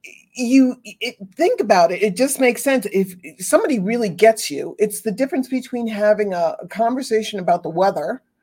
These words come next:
with someone and having a real heart-to-heart conversation where that person feels like they're really being seen, they're understood, they're heard, they're supported,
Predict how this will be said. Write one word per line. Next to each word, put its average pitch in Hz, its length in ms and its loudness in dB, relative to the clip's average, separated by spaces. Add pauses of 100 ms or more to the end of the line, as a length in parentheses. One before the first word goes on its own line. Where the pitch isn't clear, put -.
(140)
with 180 140 -2
someone 180 400 -2
and 214 220 -6
having 226 340 -2
a 175 80 -2
real 254 480 0
heart-to-heart 208 680 0
conversation 185 840 -8 (400)
where 220 160 8
that 208 240 6
person 262 600 -4 (400)
feels 269 680 -2
like 180 380 0 (100)
they're 170 160 2
really 220 380 -2
being 240 260 -4
seen, 185 420 -6
they're 160 220 -10
understood, 214 760 -2
they're 143 300 -10
heard, 208 520 2 (680)
they're 190 240 4
supported, 226 840 2